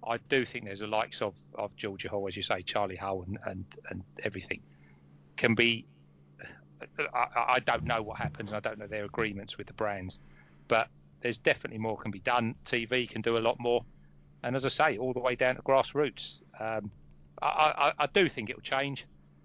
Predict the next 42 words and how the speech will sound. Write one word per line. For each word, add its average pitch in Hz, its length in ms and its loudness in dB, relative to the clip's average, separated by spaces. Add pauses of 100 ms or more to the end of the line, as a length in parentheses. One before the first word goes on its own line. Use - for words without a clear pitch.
(640)
um, 135 320 -2
and 151 140 0
I 170 60 2
hope 190 200 2
it - 120 -6
does, 226 240 4
because - 420 -2 (460)
I 135 60 4
think 143 160 0
anybody 180 340 2
listening 143 340 -4
to 131 140 -6
this 143 240 0
and 123 80 -4
listens 131 300 -6
to - 60 0
us - 140 -2
regularly 104 540 0 (480)
that 131 120 4 (140)
doesn't 143 320 4
really 120 320 0
watch - 480 -4 (560)
a-, 123 240 -6
any 113 220 -4
of 101 80 -12
the 117 100 0
L-, 117 140 2 (160)
certainly 110 280 2
the 110 120 -2
L 110 80 -2
P 101 220 -8
G 101 180 -8
A, 101 200 -8
which - 220 -12
obviously 101 220 -10
you 95 100 -12
get - 160 -4
a - 40 -10
chance 104 280 -4
virtually 104 360 -6
every 98 160 -8
week 110 200 -4